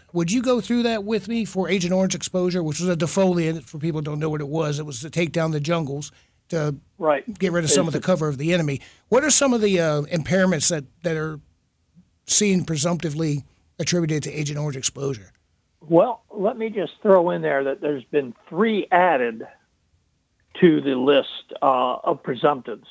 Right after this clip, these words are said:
Speaker 2: The newest three are bladder cancer, hypothyroidism, and Parkinson,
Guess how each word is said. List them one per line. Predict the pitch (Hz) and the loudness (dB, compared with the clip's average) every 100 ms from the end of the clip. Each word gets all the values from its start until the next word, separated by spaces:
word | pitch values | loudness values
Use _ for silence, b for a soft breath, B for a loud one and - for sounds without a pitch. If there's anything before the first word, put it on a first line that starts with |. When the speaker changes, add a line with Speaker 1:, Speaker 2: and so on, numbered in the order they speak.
| - - _ | -20 -20 _
Speaker 2:
The | 147 113 - _ _ - | -4 -4 -8 _ _ -2
newest | 170 220 208 - | 4 4 4 -2
three | 156 143 135 | -4 -2 -2
are | - 135 120 | 0 0 0
bladder | 113 127 139 151 165 | -2 0 2 0 -4
cancer, | - 165 156 - 160 165 _ _ _ _ _ _ _ _ | -4 -4 -4 -4 -4 -4 _ _ _ _ _ _ _ _
hypothyroidism, | - 175 196 196 170 170 - _ _ _ 160 139 135 135 135 135 139 135 - - | 0 2 2 0 0 -2 -12 _ _ _ 0 0 2 0 0 -2 -4 -8 -10 -12
and | 135 117 _ _ | -10 -12 _ _
Parkinson, | - 170 - 135 127 - 170 156 143 | 0 0 -2 -10 -12 -4 -2 -2 -8